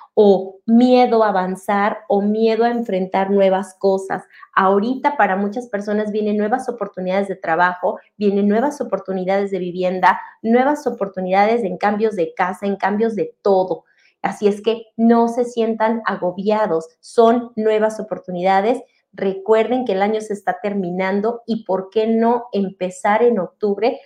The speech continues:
las cosas positivas. Recuerden que también les había dicho que no tomaran decisiones tan complicadas que tuvieran que ver con cuestiones del dinero, pero cuando son cambios muy necesarios hay que tomarlos,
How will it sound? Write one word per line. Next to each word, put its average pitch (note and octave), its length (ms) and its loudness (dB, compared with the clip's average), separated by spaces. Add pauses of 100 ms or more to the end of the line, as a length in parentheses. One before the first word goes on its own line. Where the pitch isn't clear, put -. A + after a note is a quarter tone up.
(100)
las F#3 220 0
cosas G#3+ 420 -10
positivas. F3 760 -10 (440)
Recuerden A3 680 4
que C4+ 80 0
también F#3+ 300 0
les G3+ 180 -2
había G3+ 160 0
dicho G#3 320 -4
que - 100 -12
no F#3+ 180 -4
tomaran G#3 440 0
decisiones G3 720 -4 (200)
tan A#3+ 460 6
complicadas F#3+ 800 0 (240)
que - 80 -8
tuvieran G3 460 -2
que G#3 100 -4
ver G#3 160 -4
con F#3+ 180 -8
cuestiones F#3+ 520 -4
del F#3 200 -4
dinero, G3 500 -2 (220)
pero F#3+ 240 -2
cuando F#3+ 280 -4
son C4+ 320 -2
cambios A3 500 0
muy G#3 160 0
necesarios G#3 760 -2 (280)
hay A#3 180 2
que A#3 120 -2
tomarlos, A3 640 -2